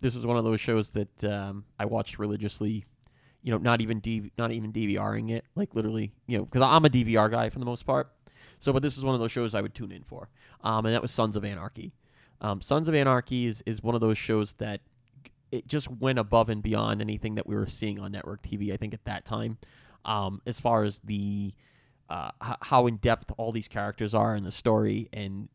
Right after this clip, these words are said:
the violence and, and everything that we were seeing on, on this show was just, it, it was just so fantastic. And some really, really, really good actors. You had, um,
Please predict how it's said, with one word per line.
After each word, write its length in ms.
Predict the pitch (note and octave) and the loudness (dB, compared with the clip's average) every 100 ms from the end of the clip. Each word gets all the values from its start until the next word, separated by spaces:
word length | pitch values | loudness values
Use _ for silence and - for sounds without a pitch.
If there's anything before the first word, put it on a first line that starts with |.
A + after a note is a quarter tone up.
| - | -10
the 140 | G2 | -10
violence 500 | G2 G#2+ G#2 G#2 G2+ | -2 -2 0 -4 -6
and, 180 | G2+ G2 - | -8 -10 -10
and 100 | G#2+ | -6
everything 260 | A2+ A#2+ | -4 -4
that 120 | A#2 G#2+ | -4 -4
we 100 | G#2 | -6
were 120 | G2 | -6
seeing 340 | - A#2 G#2+ | -6 -6 -4
on, 160 | G#2 G2+ | -6 -8
on 100 | G#2 | -6
this 140 | G#2 G#2+ | -4 -4
show 180 | - G#2+ | 0 0
was 160 | A2 | -2
just, 320 | - A#2+ - - | -8 -10 -10 -12
it, 100 | G2 | -12
it 140 | - - | -12 -14
was 100 | - | -16
just 320 | - - - | -14 -12 0
so 160 | E3+ | 2
fantastic. 840 | B2 - - - - - - - - - - _ | 2 -2 -10 -10 -10 -10 -12 -16 -18 -20 -20 _
And 180 | B2+ A#2+ | -2 0
some 240 | C#3+ A#2+ A#2+ | 0 0 2
really, 340 | D3 C3+ C3 | 4 4 2
really, 420 | A#2 B2 A#2+ A2+ | 4 4 4 4
really 320 | G#2+ A2+ G#2+ | 2 2 4
good 160 | G#2+ A2+ | 2 0
actors. 460 | A2 A2 A2 G#2 A2+ | 0 -2 -4 -4 -4
You 80 | |
had, 180 | A2 A2 | -2 0
um, 280 | G#2+ G#2+ G#2+ | 0 -2 -6